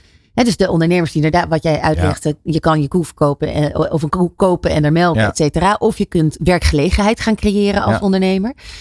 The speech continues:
Speaker 1: Eh, wat, wat voor, aan wat voor type ondernemers moeten we dan denken?
Speaker 2: Ja, dit zijn, mensen zijn super creatief. En, eh,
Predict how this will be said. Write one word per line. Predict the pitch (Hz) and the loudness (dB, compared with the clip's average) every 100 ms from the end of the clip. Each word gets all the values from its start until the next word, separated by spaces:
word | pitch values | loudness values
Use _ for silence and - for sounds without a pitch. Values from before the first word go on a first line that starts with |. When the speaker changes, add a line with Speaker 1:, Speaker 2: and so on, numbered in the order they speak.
| - | -12
Speaker 1:
Eh, | - 180 175 170 165 165 180 | -4 0 0 0 -2 -6 -4
wat, | 214 - | -2 0
wat | 226 - | -4 -2
voor, | - | -4
aan | 202 | -2
wat | 196 - | 0 -2
voor | 202 | -2
type | 220 - | -4 -2
ondernemers | 180 170 214 247 - | 0 0 0 -2 -2
moeten | 139 147 | -6 -4
we | 139 | -2
dan | 135 | -2
denken? | 131 127 156 - _ _ _ | -2 -4 -8 -12 _ _ _
Speaker 2:
Ja, | - 98 | -2 0
dit | 98 - | 0 2
zijn, | 107 101 98 69 | 2 0 -2 -4
mensen | 95 104 - | -2 0 2
zijn | 104 92 | 0 0
super | - - | -2 -4
creatief. | 98 107 101 113 101 | -2 0 0 0 2
En, | 107 104 69 | 0 0 -2
eh, | 107 98 | 0 2